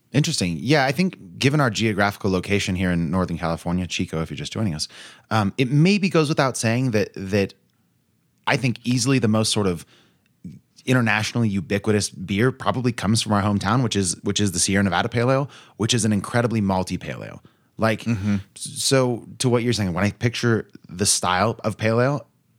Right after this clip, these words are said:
Speaker 1: I do sort of project a pale ale, a,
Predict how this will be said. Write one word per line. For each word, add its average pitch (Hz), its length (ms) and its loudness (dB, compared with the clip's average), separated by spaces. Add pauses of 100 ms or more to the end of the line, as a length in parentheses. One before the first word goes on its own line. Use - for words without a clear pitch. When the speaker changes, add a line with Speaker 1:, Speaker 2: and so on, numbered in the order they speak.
(200)
Speaker 1:
I 113 100 -2
do 120 320 2
sort 113 380 0
of 92 240 -4 (240)
project 98 540 0 (380)
a 98 80 0
pale 139 240 2
ale, 58 160 -4
a, 80 60 -6